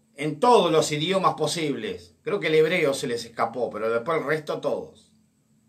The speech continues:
Y alguien me preguntó, una muchacha de dos, de, mm, veintidós años, porque estuve mirando su Facebook, me llamó mucho la atención. Se acordó tanto de mi madre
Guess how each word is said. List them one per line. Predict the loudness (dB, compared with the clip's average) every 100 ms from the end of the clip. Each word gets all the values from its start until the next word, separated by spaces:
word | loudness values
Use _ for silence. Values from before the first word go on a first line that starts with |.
| _ _ _ _ _ _ _ _ _ _ _ _ _ _ _ _
Y | 2
alguien | 4 4 2
me |
preguntó, | 2 0 -2 -2 4 4
una | 2 -2
muchacha | -6 -2 -2 0 0
de | 2 2
dos, | 0 -2 -6
de, | -4 0 2 2 0
mm, | -4 -8 -4
veintidós | 0 0 0 0 2
años, | 4 4 2 -6 -8 _ _ _ _
porque | -10 -10
estuve | -8 -8
mirando | -2 -2 0 0
su | -2 0
Facebook, | 0 2 0 -2
me | -2
llamó | -4 -4
mucho | -6 -2
la | 0
atención. | 0 -4 -6 -6 -6 -10 -20 _ _ _ _ _ _ _ _ _ _ _ _ _ _ _ _ _ _ _
Se | -4
acordó | -2 0 2 2
tanto | 4 2 2 0
de | 0
mi | -2
madre | -2 -2 -2 -2 -4 -8